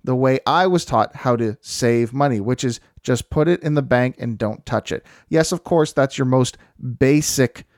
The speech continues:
form of saving. True. But there are different ways to save.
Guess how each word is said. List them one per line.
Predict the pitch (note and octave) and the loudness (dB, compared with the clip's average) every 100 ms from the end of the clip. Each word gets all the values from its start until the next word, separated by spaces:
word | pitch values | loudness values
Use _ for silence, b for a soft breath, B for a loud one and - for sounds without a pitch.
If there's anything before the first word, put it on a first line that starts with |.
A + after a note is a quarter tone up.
| _ | _
form | - C#3+ C3 B2 | -4 2 2 2
of | A2 | -2
saving. | - D#3+ C#3 E2+ C2+ - | -2 2 2 0 -8 -14
True. | - F3+ B2+ - _ _ _ _ | -4 0 0 -2 _ _ _ _
But | A3 G#3+ - - _ _ _ _ _ - | 2 2 -2 -14 _ _ _ _ _ -6
there | C3+ C4+ | 0 2
are | C#4+ A3 | 4 2
different | D#3 C4+ - A3 E3 | 2 0 2 0 0
ways | E3 A3+ G#3 E3+ | 2 2 2 0
to | - | -2
save. | E3 - B3 E3+ - - | -4 0 0 0 -2 -10